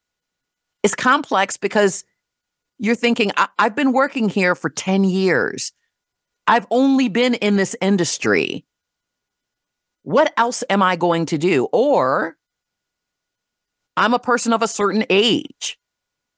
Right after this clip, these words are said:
What am I going to do?" And you may be having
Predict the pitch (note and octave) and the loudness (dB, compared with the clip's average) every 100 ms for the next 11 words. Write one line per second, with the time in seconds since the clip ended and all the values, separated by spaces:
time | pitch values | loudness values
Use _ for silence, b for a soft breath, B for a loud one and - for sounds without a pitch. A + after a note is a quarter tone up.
0 | _ _ _ D3+ A#3+ C#4+ A#3+ A#3+ G3 F#3+ | _ _ _ -2 0 2 0 0 -2 -2
1 | F#3 F3 E3 F3 B2 F2 B B F#3+ G3+ | -2 -4 -2 0 0 -2 B B -2 0
2 | A3+ G#3+ A#3+ C#4 A3+ A#3 A3 F#3+ F#3+ F3+ | 0 0 0 0 0 -2 -2 0 0 0
3 | E3 | -2